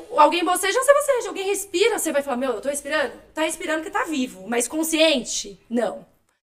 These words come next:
Então, respiração consciente, eu respiro junto com a pessoa. Eu tô ali junto, eu vou conduzindo, eu sou uma condutora ali. Tudo que eu faço tá dentro dela, eu só vou conduzindo. Respirar. Algumas partes no pé, onde dá cócega.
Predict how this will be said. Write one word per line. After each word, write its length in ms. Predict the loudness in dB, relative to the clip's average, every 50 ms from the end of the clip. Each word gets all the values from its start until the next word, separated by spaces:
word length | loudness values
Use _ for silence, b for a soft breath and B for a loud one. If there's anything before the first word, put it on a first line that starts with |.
| _ _ _ _ -12
Então, 460 | -10 -4 0 2 4 4 2 0 -4
respiração 560 | -6 -10 -8 -8 -8 -8 -8 -8 -8 -10 -12
consciente, 880 | -12 -12 -12 -12 -10 -6 -2 -2 -2 -2 -4 -8 -12 -12 -12 -12 -12 -10
eu 60 | -12
respiro 340 | -10 -8 -8 -6 -6 -6 -6
junto 220 | -6 -8 -8 -8
com 80 | -10 -10
a 40 |
pessoa. 640 | -8 -8 -8 -8 -8 -8 -6 -8 -8 -8 -10 -12 -14 b b b b b b
Eu 80 | -10 -8
tô 80 | -6
ali 200 | -4 -4 -4 -4 -4
junto, 340 | -4 -4 -4 -4 -6 -8 -6
eu 40 |
vou 240 | -2 0 2 2 0 0
conduzindo, 840 | -4 -6 -6 -4 -4 -4 -6 -8 -8 -8 -6 -6 -8 -8 -12 -14
eu 60 | -14
sou 140 | -12 -10 -10
uma 100 | -10 -10
condutora 680 | -10 -10 -10 -8 -8 -10 -10 -8 -4 -4 -4 -4 -4 -8
ali. 140 | -10 -14 -14
Tudo 320 | -12 -10 -6 -6 -6 -4 -6
que 60 | -6
eu 60 | -6
faço 260 | -4 -2 -4 -2 -2
tá 80 | -4 -4
dentro 280 | -4 -6 -8 -8 -10 -8
dela, 240 | -4 -4 -4 -4 -4
eu 40 |
só 100 | -8 -10 -10
vou 120 | -12 -12
conduzindo. 720 | -12 -12 -12 -12 -12 -10 -8 -8 -6 -8 -8 -10 -14 -16 -20 b b b b b b _ _ _ -10
Respirar. 800 | -10 -8 -6 -4 -2 0 2 2 2 2 0 0 -4 -8 -14 b b b b b b _
Algumas 380 | -4 -4 -2 -2 -2 -4 -4 -4
partes 320 | -2 -2 -2 -2 -2 -4
no 120 | -8 -10 -8
pé, 280 | -4 -2 -2 -2 -2
onde 200 | -4 -6 -6 -4
dá 100 | -4 -6 -4
cócega. 680 | -4 -4 -4 -4 -4 -6 -8 -12 -16 -16 -18 -20 -20